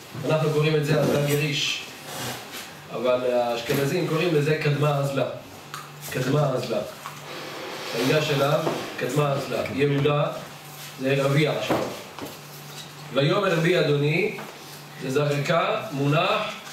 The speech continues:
סגולתה. אומר הגאון מווילנה, ויגש אליו. למה יהודה ניגש? יהודה הרי הוא הרביעי בבנים. ויגש אליו, זה קדמה ואזל, קדם ואזל. אזל בארמית זה הלך.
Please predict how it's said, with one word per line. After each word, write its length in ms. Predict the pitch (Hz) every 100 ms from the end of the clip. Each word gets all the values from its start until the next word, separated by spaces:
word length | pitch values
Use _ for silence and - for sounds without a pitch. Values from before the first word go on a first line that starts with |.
| - -
סגולתה. 500 | 151 147 143 143 131 - - 170 185 127 - - - - 123 -
אומר 220 | 147 170
הגאון 300 | 175 156 165
מווילנה, 420 | 151 143 165 151 - - - - - - - - - - -
ויגש 480 | 123 131 165 196 185
אליו. 300 | 170 190 156 - - - - - - -
למה 260 | 143 - 254
יהודה 440 | 226 185 170 175
ניגש? 640 | 151 143 127 143 - - - - - - - - - 139
יהודה 260 | 151 208
הרי 180 | 226 214
הוא 160 | 220 214
הרביעי 420 | 202 185 196 214
בבנים. 420 | 160 143 131 113 - - - - - - - - -
ויגש 440 | - 117 175 208 165
אליו, 420 | 147 - 143 139 - - - - - - -
זה 280 | 120 120 113 - - -
קדמה 380 | 139 127 190 202
ואזל, 380 | 165 147 135 - -
קדם 300 | 139 180 185
ואזל. 360 | 165 156 151 139 - -
אזל 300 | 123 170 170
בארמית 520 | 143 143 147 156 151 135
זה 140 | 131
הלך. 180 | 143